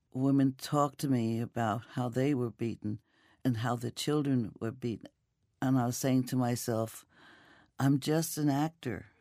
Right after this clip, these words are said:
you know? I'm just a director. I, I, I'm not a counselor." And, and how do you get past that and, and not feel cheap that you're taking something from someone? And I started to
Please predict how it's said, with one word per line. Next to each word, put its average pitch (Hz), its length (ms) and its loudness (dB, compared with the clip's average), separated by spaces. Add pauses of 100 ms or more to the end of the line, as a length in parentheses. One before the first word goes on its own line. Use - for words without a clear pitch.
(120)
you 131 140 -4
know? 139 400 -2
I'm 131 160 -2
just 143 400 -4
a 151 80 0
director. 135 800 -2
I, 131 200 -4 (280)
I, - 160 -10
I'm 143 180 0
not 147 200 2
a 170 40 -2
counselor." 165 760 -2 (340)
And, 135 340 2 (100)
and 131 240 4
how 147 300 2
do 160 140 0
you 156 240 0 (340)
get 147 200 0 (260)
past 165 420 -2
that - 320 -4
and, 120 300 -2
and 131 200 2
not 139 220 0
feel 139 240 0
cheap - 540 -4 (340)
that 131 280 -2
you're 135 120 0
taking 147 540 2
something 117 440 0
from 104 240 -6
someone? - 600 -6 (420)
And 139 460 4 (320)
I 156 140 2
started 160 520 0
to 139 120 -10